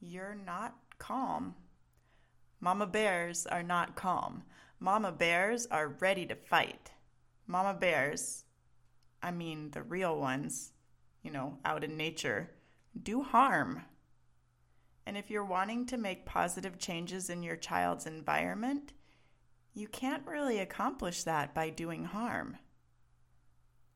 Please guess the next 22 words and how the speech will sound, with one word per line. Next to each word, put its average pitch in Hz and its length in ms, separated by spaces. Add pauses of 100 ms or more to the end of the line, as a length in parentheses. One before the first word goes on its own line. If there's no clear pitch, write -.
So 202 800
what 196 160
do 226 80
you 233 80
do 233 180
instead? 214 600 (1600)
The 208 140
first 294 320
step 170 320
is 170 160
to 180 140
start 180 360
noticing 175 600
when 160 160
your 156 100
nervous 156 400
system - 400
gets - 240
triggered. - 520 (1080)
This 226 600
takes 226 340
practice, - 720